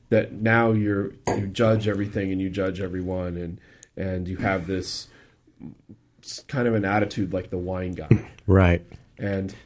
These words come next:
Speaker 2: You,
Speaker 1: uh,
Speaker 2: you run
Speaker 1: that's,
Speaker 2: in
Speaker 1: that's the fu-, and, and if that's the future of beer, I don't really wanna have anything to do with that.
Speaker 2: Yeah, you know, you know that you, you find that kind of person no matter what you do. If you're into, uh, macrame or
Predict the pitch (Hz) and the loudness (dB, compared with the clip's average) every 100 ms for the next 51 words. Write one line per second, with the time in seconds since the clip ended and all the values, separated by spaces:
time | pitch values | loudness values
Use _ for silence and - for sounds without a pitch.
0 | - 147 170 147 190 170 135 101 143 151 | 6 8 8 8 8 8 6 4 4 4
1 | 185 - 156 - 151 - 123 120 - 107 | 4 0 -2 2 2 2 0 0 0 0
2 | 107 131 175 - 156 147 147 135 127 113 | 2 0 0 -4 -2 -2 0 0 2 2
3 | 135 160 196 - - _ - 101 - 101 | 0 0 -4 -12 -20 _ -8 -6 -4 -4
4 | 98 90 87 87 85 85 85 85 85 78 | -4 -4 -6 -6 -8 -8 -8 -10 -10 -10
5 | 80 80 - - 110 110 104 95 - 160 | -10 -12 -14 2 6 8 8 4 2 6
6 | 208 220 180 180 - 170 190 165 - 147 | 6 6 4 2 4 6 6 6 4 4
7 | 170 170 180 175 175 143 123 - - - | 4 6 4 6 6 6 6 2 -10 4
8 | 123 107 - 110 110 107 98 98 98 90 | 6 8 6 6 8 8 8 8 8 6
9 | 87 - - - - - - 107 110 110 | 4 0 -8 -4 -2 -2 2 8 8 8
10 | 92 82 80 85 98 92 90 87 95 101 | 6 8 8 8 6 6 6 8 8 6
11 | - 90 85 78 85 92 98 98 92 90 | 6 6 8 6 8 8 8 8 8 8
12 | 101 76 76 | 8 6 4